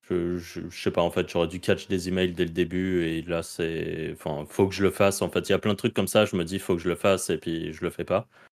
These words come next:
Euh, l'email toujours très, très fort. D'ailleurs, j'ai regardé un peu des, euh, des formations liées au direct marketing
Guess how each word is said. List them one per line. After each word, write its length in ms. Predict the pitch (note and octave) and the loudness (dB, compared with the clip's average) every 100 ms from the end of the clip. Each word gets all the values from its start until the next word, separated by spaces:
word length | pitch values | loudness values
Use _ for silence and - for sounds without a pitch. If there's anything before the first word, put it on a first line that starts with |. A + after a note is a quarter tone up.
| _ _ _ _ - | _ _ _ _ -2
Euh, 720 | F#2 E2+ E2 E2 D#2+ E2 E2 D#2+ F2 - _ _ _ - | 0 2 0 -4 -6 -8 -8 -10 -12 -16 _ _ _ -4
l'email 400 | F#2+ F#2+ G2+ G2 | 0 2 2 0
toujours 380 | - G2 G#2 - _ | -8 -6 -6 -6 _
très, 240 | - - A2 | -4 2 2
très 200 | - A2+ | 2 -2
fort. 580 | - G#2 A#2 - - _ _ _ _ _ _ _ _ | 2 2 2 -4 -20 _ _ _ _ _ _ _ _
D'ailleurs, 320 | - F#2+ G#2+ | 2 6 6
j'ai 380 | A2 F#2 F2 E2+ | 2 0 0 2
regardé 500 | D#2+ F2+ F#2 G2 G#2 | -2 -2 0 2 4
un 140 | G#2 F#2+ | 2 2
peu 160 | A#2+ | -2
des, 220 | F#2+ F2 | 2 2
euh, 460 | D#2+ D#2+ D#2+ D#2+ D#2 | 2 0 -2 -2 -4
des 160 | D#2 - | -4 -4
formations 800 | - A2 G#2+ G#2 - - A2+ A2 | -2 0 0 -2 -2 -2 0 2
liées 280 | G2 F2+ | 2 2
au 240 | E2+ E2 E2 | 2 -2 -4
direct 480 | E2 G#2 A2 G#2+ - | -4 0 0 0 -2
marketing 720 | G2 - F#2+ - G#2 A#2 | -2 -2 -4 -2 -2 -2